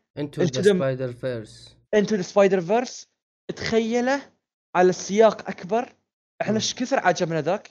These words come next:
Speaker 2: تخيله على السياق أكبر، تخيله على النطاق أكبر، تخيله على كل الشخصيات اللي إحنا نحبهم.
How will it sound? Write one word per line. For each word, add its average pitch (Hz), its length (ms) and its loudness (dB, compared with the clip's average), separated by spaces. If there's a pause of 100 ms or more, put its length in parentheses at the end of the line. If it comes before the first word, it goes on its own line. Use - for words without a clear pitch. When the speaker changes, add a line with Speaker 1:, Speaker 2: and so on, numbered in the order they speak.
(140)
Speaker 2:
تخيله 226 520 2
على 165 80 0
السياق 202 500 0
أكبر، 247 340 -8
تخيله 190 600 -4
على 165 180 0
النطاق 160 460 -6
أكبر، - 280 -8
تخيله 190 360 -2
على 160 200 2
كل 254 220 -6
الشخصيات - 460 -6
اللي 170 80 -4
إحنا 165 160 -8
نحبهم. 143 420 -10